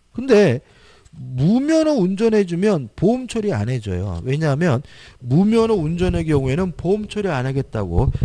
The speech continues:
보험의, 자동차 보험 약관에 뭐가 있냐면 면책 조항이 있거든요. 근데 이게요, 사안별로 다릅니다.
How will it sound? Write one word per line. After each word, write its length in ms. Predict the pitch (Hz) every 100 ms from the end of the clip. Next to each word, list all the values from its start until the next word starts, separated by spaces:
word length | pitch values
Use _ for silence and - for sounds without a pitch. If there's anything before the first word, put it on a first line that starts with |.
| - - - - -
보험의, 420 | 131 160 160 147 - -
자동차 420 | 123 143 151 147
보험 240 | 127 123
약관에 400 | 110 101 - 107
뭐가 260 | 98 90 95
있냐면 440 | 90 82 98 170 180 - - -
면책 580 | 98 120 156 165 147 -
조항이 460 | 101 80 90 107
있거든요. 600 | 78 - 80 67 78 175 208 _ _ _ _ _ _ - _ _ _ _
근데 220 | 247 294
이게요, 640 | 202 220 247 190 170 78 71 _ _ _ _ _ _ _ _ _ _ _ _
사안별로 480 | - - 214 185 147
다릅니다. 420 | 90 80 73 62